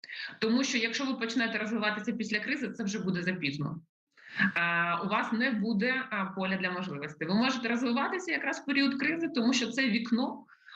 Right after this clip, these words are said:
в яке ви можете вскочити. І от якщо ви хочете дізнатися, в чому, а, секрет «Епіцентру», то в тому, що ми не боїмося ризикувати,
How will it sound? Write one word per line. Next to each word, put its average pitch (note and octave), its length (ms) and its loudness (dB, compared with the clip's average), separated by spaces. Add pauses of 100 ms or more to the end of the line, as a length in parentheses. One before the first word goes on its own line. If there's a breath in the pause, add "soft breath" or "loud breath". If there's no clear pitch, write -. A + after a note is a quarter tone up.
(120)
в G3 40 4
яке C#4 260 4
ви F#4 100 2
можете C#4+ 360 0
вскочити. - 560 -4 (720 loud breath)
І B3 260 8
от B3 240 2
якщо B3 320 0
ви B3+ 100 0
хочете B3+ 360 -2
дізнатися, G3+ 580 2
в F#3+ 100 -6
чому, G3+ 480 2 (200)
а, E3+ 280 2
секрет A3+ 360 0
«Епіцентру», B3 560 -6
то A3 60 -6
в - 140 -10
тому, E3+ 380 -4 (300)
що - 180 2
ми A#3+ 100 6
не B3 120 8
боїмося A#3+ 600 4
ризикувати, A#3 760 0